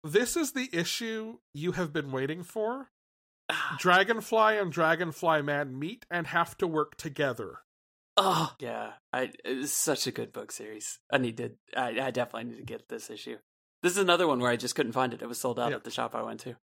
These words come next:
Speaker 1: Grab the trades. This'll be, there, there's The Wrong Earth Volume one, there's Dragonfly and Dragonfly Man, which is,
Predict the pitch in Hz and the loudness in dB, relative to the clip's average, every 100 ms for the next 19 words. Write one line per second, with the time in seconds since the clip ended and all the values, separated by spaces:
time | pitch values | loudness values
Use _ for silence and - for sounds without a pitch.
0 | - 165 196 226 233 233 - 214 156 - | -10 4 6 6 4 -6 0 0 0 -2
1 | 185 - 190 208 214 156 165 _ _ _ | -2 0 0 -2 -6 -10 -20 _ _ _
2 | 160 180 175 151 170 170 151 - _ - | 2 6 6 4 4 4 0 -8 _ 2
3 | 165 165 180 202 170 196 196 196 160 135 | 6 8 6 0 0 2 2 2 0 -2
4 | 147 147 139 - 156 170 185 - 180 165 | -2 -2 -2 0 0 0 -2 0 0 0
5 | 151 143 143 131 139 120 113 107 107 113 | 0 0 -2 -6 -4 -4 -4 -8 -8 -10
6 | 117 127 | -10 -12